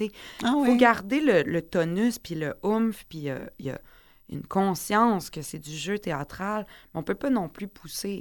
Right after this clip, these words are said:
Speaker 1: évidemment. On, je veux dire, on n'est pas à Denise Pelletier, pas huit cents personnes.
Speaker 2: Non, la voix a pas besoin d'être projetée.
Speaker 1: Non,
Speaker 2: Mais
Speaker 1: ça peut devenir même trop rapidement. Fait que c'est un bel en-, entre-deux, c'est le fun à,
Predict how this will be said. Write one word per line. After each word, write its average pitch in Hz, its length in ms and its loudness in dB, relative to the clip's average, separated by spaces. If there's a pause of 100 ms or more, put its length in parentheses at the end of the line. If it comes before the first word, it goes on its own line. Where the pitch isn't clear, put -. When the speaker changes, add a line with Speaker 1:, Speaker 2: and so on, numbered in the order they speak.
Speaker 1:
évidemment. 147 360 -8
On, 165 300 -8
je 143 60 -14
veux 139 40 -14
dire, 151 160 -10
on 156 60 -8
n'est 156 80 -8
pas 170 140 -8
à 170 40 -6
Denise 160 300 -6
Pelletier, 190 500 -8
pas 165 140 -10
huit 135 160 -14
cents 160 220 -8
personnes. 160 480 -2
Speaker 2:
Non, 170 120 -4 (220)
la 170 140 4
voix 180 140 4
a - 20 -4
pas 185 100 2
besoin 160 240 2
d'être 156 180 0
projetée. - 580 0 (200)
Speaker 1:
Non, 214 200 6
Speaker 2:
Mais 262 60 6
Speaker 1:
ça 247 140 4
peut 226 160 0
devenir 202 280 4
même 202 220 0
trop 233 300 -2
rapidement. 180 580 -4
Fait 196 160 -6
que - 80 -8
c'est - 100 -4
un 180 140 0
bel 254 220 0
en-, 226 280 0
entre-deux, 175 520 -6
c'est 226 120 -12
le 175 60 -10
fun 208 260 -6
à, 175 260 -6